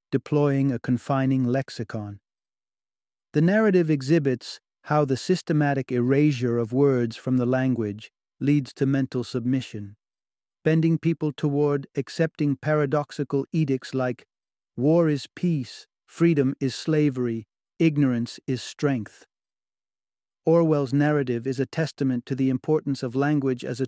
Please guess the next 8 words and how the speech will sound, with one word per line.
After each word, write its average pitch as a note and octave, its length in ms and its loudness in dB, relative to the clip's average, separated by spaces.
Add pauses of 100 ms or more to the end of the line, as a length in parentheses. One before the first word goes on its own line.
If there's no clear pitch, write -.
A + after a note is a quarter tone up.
tool C#3+ 300 -2
to B2 100 -10
combat C3+ 480 -2
tyranny B2 540 -2 (340)
and C3+ 160 0
preserve C3+ 460 0
independent C#3 640 -2
reasoning. B2 480 -2